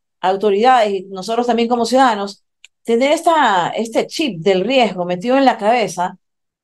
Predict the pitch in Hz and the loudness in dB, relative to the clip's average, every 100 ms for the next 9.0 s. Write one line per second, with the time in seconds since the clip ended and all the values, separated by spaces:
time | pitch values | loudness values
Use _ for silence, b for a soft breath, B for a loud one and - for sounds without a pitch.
0 | _ _ - 262 269 311 330 349 339 220 | _ _ -2 0 2 0 0 -2 -4 -8
1 | 220 220 220 214 214 226 262 311 - _ | -4 -2 0 0 2 2 2 0 -8 _
2 | _ _ - 214 220 208 214 196 240 277 | _ _ -4 0 0 0 0 0 0 0
3 | 294 277 262 254 277 262 226 196 220 214 | 0 0 0 0 -2 -2 -2 -4 -6 -6
4 | 202 185 175 131 143 - _ _ _ _ | -6 -6 -8 -8 -8 -8 _ _ _ _
5 | - 247 240 - 302 311 359 - - 302 | 2 2 2 -2 0 0 2 -2 -6 -2
6 | 320 320 330 262 233 285 180 180 196 214 | 2 2 2 -2 0 0 0 0 -2 -4
7 | _ _ - 240 254 302 311 311 277 - | _ _ -8 -4 0 2 2 0 -2 0
8 | 262 269 285 277 262 269 254 262 262 254 | 0 2 0 0 2 4 6 4 2 0